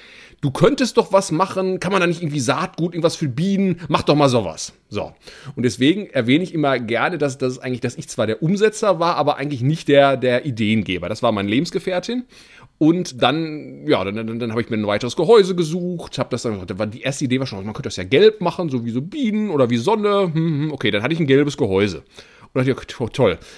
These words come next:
Ähm, ich wusste schon irgendwie, dass man mit Saatgut richtig viel falsch machen kann. Dass manche Leute blühende Gärten haben, wo aber eine Biene ankommt und denkt sich so, „Äh,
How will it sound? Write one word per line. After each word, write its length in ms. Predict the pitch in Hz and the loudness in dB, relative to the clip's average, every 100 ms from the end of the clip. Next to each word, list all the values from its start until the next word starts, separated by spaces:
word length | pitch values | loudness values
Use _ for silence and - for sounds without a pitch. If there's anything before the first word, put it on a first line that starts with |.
| - _ | -20 _
Ähm, 300 | 127 107 104 | -2 -2 -4
ich 220 | - 113 123 | -6 -4 0
wusste 260 | 180 - | -2 -2
schon 240 | 202 202 196 | -2 -2 2
irgendwie, 300 | 165 180 160 | 2 2 0
dass 200 | 147 151 | -2 -2
man 160 | 156 151 | -2 -2
mit 120 | 113 | -2
Saatgut 600 | 107 117 170 - 165 120 | 0 2 0 -4 -8 -4
richtig 320 | 135 - 127 | -4 -6 -10
viel 180 | - 113 | -4 -4
falsch 340 | - 95 - | 0 -2 -2
machen 200 | 95 78 | -10 -12
kann. 100 | - | -10
Dass 100 | 98 | -8
manche 360 | 117 143 170 156 | -4 -4 -4 -2
Leute 380 | 120 156 - 135 | 0 0 0 -4
blühende 520 | 113 139 190 226 190 | 0 0 2 2 0
Gärten 560 | 120 139 190 - 220 | 0 0 -2 -6 -6
haben, 560 | 180 180 190 220 214 151 | -4 -2 -2 -4 -6 -6
wo 140 | 165 | -6
aber 160 | - 165 | -4 -2
eine 100 | 156 | -2
Biene 320 | 120 165 220 | -4 -2 -2
ankommt 300 | 196 190 190 | -2 -2 -2
und 60 | 165 | -2
denkt 140 | 170 | -2
sich 140 | 180 156 | -4 -6
so, 160 | |
„Äh, 60 | 165 | -6